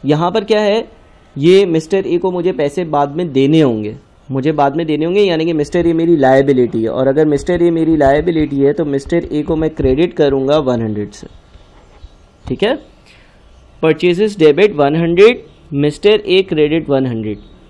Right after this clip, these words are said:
Purchases debit one hundred ये बता रहा है कि आपने सौ dollars की चीज़ ख़रीद ली है। mister ए credit one hundred ये बता रहा है कि आपने mister ए को पैसे पे करने हैं, ये आपकी एक liability है,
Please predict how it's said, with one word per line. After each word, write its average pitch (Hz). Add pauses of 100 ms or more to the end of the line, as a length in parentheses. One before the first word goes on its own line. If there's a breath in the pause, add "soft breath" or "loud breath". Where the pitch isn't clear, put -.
(160)
Purchases 170
debit 175
one 165
hundred 175
ये 175
बता 160
रहा 160
है 175
कि 180
आपने 156
सौ 151
dollars 151
की 170
चीज़ 151
ख़रीद 131
ली 170
है। 233 (540 soft breath)
mister 170 (100)
ए 220
credit 185
one 180
hundred 175
ये 170
बता 156
रहा 160
है 160
कि 180
आपने 147
mister 156
ए 156
को 170
पैसे 147
पे 156
करने 147
हैं, 190
ये 175
आपकी 143
एक 151
liability 156
है, 143